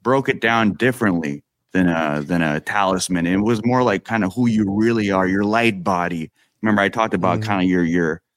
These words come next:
Speaker 1: your astral form, why I, people don't wanna take pictures of people. So what do you think it is personally, a homunculus?
Speaker 2: So the, the homunculus movie from Netflix, I, the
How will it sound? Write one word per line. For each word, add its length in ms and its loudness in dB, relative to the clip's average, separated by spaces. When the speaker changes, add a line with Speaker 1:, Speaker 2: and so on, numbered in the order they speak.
Speaker 1:
your 140 0
astral 400 0
form, 340 0
why 320 0
I, 100 -2
people 320 -2
don't 160 -2
wanna 200 2
take 180 -4
pictures 320 -2
of 160 -2
people. 440 -8
So 320 2
what 220 0
do 40 0
you 160 2
think 240 0
it 120 0
is 160 -2
personally, 580 -6
a 80 -12
homunculus? 320 0
Speaker 2:
So 640 0
the, 680 0
the 140 0
homunculus 600 2
movie 200 2
from 180 -2
Netflix, 480 -2
I, 160 2
the 160 -4